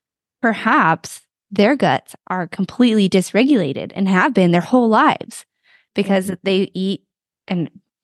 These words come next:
Speaker 1: bless their souls, that's just the time they were raised in, our parents and, you know, aunts and uncles, but they've eaten from boxes and packages, everything.
Speaker 2: Or just, like, animal protein
Speaker 1: Yeah.
Speaker 2: forever. And my dad,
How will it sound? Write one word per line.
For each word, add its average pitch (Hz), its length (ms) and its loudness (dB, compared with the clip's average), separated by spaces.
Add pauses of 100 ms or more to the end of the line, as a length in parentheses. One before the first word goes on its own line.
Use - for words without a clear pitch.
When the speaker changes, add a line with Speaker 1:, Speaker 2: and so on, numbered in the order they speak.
Speaker 1:
bless 196 280 2
their 220 160 4
souls, 190 400 2
that's 220 200 2
just 185 200 -2
the 170 80 -6
time 202 320 0
they 196 160 2
were 175 320 -2 (100)
raised 196 300 0
in, 151 140 -4
our 165 120 -2
parents 214 540 2
and, 180 280 -4 (520)
you 208 100 0
know, 175 140 0
aunts 233 240 4
and 220 100 2
uncles, 208 500 0
but 170 320 0 (640)
they've 208 440 0
eaten 202 280 0
from 226 220 2
boxes 208 520 -2
and 220 120 2
packages, 175 880 -8 (300)
everything. 220 680 0
Speaker 2:
Or 233 320 -2 (180)
just, - 280 -4
like, 165 400 0 (580)
animal 165 380 0
protein 131 480 -6 (600)
Speaker 1:
Yeah. 226 180 -2
Speaker 2:
forever. 139 300 -2 (420)
And 180 180 0
my 185 140 2
dad, 175 480 0